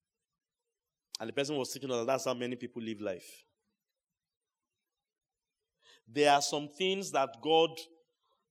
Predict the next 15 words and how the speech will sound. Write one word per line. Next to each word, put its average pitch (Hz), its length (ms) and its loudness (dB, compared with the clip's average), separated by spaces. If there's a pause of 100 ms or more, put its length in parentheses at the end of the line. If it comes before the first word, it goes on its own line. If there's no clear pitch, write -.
(280)
processes 160 800 -2
your 127 140 0
faith 143 640 -4
on, 117 220 -8 (500)
free 170 120 2
of 131 140 0
charge, 127 260 0
as 113 180 -6
it 117 120 -16
were. 123 140 -2 (380)
So 135 360 -2 (140)
with 139 260 0 (380)
little 180 840 -6
or 135 160 -2
no 156 340 -2